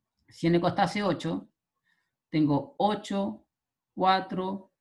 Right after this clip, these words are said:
dos, uno. A ver, hagámoslo dieciséis. Dieciséis,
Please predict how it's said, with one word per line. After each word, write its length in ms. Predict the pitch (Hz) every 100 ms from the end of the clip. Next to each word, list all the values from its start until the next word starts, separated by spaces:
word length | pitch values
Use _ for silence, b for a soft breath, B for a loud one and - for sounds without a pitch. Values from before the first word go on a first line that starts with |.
| _
dos, 540 | - 170 185 190 - - _
uno. 280 | 151 135 -
A 60 | -
ver, 180 | - - -
hagámoslo 360 | - 196 208 196
dieciséis. 520 | 151 165 98 - _ _
Dieciséis, 840 | 147 117 135 208 208 190 190 -